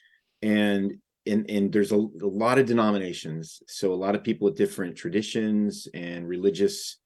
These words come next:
persuasions. And yet when a tragedy happens, you see everybody come together and everybody kind of sets those things down. And, ev-, you know, so many different people had a connection with this,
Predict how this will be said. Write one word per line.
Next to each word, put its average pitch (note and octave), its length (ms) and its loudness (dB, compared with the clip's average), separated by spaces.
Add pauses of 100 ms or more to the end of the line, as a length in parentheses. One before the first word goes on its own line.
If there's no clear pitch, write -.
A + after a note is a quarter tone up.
(340)
persuasions. G#2+ 960 2 (540)
And G2+ 180 4
yet G#2+ 340 4
when G2+ 120 0
a G2 60 -2
tragedy A2 580 2
happens, F2 760 -8
you F#2 160 -8
see E2+ 240 -4
everybody F2+ 380 -2
come E2 200 -10
together D#2+ 560 -8 (300)
and E2+ 260 -10
everybody E2+ 380 -6
kind E2+ 260 -10
of D#2+ 140 -12
sets - 320 -4
those F2+ 220 -8
things E2 260 -12
down. F#2 540 -8 (640)
And, F2+ 420 -8
ev-, G2+ 240 0
you G#2+ 140 -4
know, F#2 80 -4
so A#2 560 2
many G#2+ 220 4
different G2+ 300 -2
people F#2 340 -4
had F2+ 440 -6
a F2 100 -6
connection F2+ 840 -4
with F2 160 -4
this, E2+ 340 -4